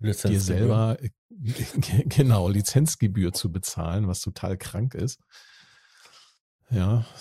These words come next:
Speaker 1: ähm, deswegen haben wir zum Beispiel, ähm, naja, das haben wir nicht aus, aus gema-Gründen gemacht, aber wir haben, hatten mal vor ein paar Jahren so eine, so eine Konzertreihe, wo wir halt nur improvisiert haben.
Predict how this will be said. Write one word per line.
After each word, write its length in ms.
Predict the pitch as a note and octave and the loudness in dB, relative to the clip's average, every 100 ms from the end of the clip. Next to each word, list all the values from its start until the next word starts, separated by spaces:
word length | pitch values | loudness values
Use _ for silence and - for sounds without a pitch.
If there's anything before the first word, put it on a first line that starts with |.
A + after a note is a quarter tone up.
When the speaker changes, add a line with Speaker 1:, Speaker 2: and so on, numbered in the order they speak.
| - - A2+ | -20 -8 -2
Speaker 1:
ähm, 600 | F#2 F#2 F2+ F#2 G#2 - _ _ _ - - _ - | 0 0 -2 -4 -8 -16 _ _ _ -20 -20 _ -8
deswegen 360 | - G#2+ G2+ | 0 0 2
haben 160 | G2 F#2 | 2 0
wir 160 | G2+ | -2
zum 160 | - G2+ | -4 -2
Beispiel, 600 | F#2 F#2 G2 F2+ F2 - | -2 -4 -4 -2 -4 -6
ähm, 320 | E2 E2 E2 - _ _ _ | -10 -10 -12 -16 _ _ _
naja, 200 | E2+ D#2 | -10 -8
das 180 | D2+ E2+ | -8 -8
haben 100 | D#2 | -6
wir 80 | D#2+ | -8
nicht 160 | D#2 - | -10 -12
aus, 160 | - - C#3 | -14 -12 -10
aus 140 | - | -12
gema-Gründen 560 | - E2+ D#2+ C#2+ D#2+ D#2+ | -10 -8 -8 -10 -12 -12
gemacht, 320 | D2+ D2+ - | -12 -14 -16
aber 200 | E2 D#2+ | -14 -12
wir 100 | D#2+ | -10
haben, 260 | E2 D#2+ - _ _ _ _ | -10 -12 -18 _ _ _ _
hatten 220 | - G2 | -12 -10
mal 120 | F2 | -10
vor 180 | - G2 | -10 -12
ein 60 | D2+ | -12
paar 160 | F#2+ | -12
Jahren 300 | E2+ E2 E2+ | -12 -10 -10
so 80 | D#2 | -12
eine, 600 | D#2+ D#2+ D#2 E2+ G#2+ G2 | -12 -12 -12 -14 -16 -18
so 180 | G2+ F#2 | -14 -12
eine 160 | D#2+ D#2+ | -12 -12
Konzertreihe, 760 | G2 E2+ D#2+ - - D#2 D2 | -12 -10 -10 -10 -12 -12 -12
wo 140 | C#2 F2+ | -14 -16
wir 100 | - | -16
halt 200 | E2 F#2+ | -12 -6
nur 180 | A2 | -6
improvisiert 640 | - A#2 - G#2+ F#2 G2 - | -4 -6 -2 -2 0 -4 -6
haben. 220 | D2 | -12